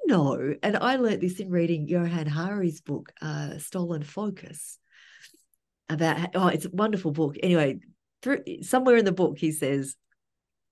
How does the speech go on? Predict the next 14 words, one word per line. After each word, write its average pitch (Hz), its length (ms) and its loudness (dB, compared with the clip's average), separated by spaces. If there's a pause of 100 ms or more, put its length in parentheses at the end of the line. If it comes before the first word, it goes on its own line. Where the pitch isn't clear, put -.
(160)
that 156 400 2
people 202 340 -2
who 226 160 -2
read 160 280 -2
fiction - 600 -14 (720)
have 185 220 -2
more 165 240 -4
empathy 208 640 -4
than 147 140 -4
people 170 340 -6
who 180 160 -2
read 143 260 -2
only 147 300 -4
nonfiction. 196 760 -10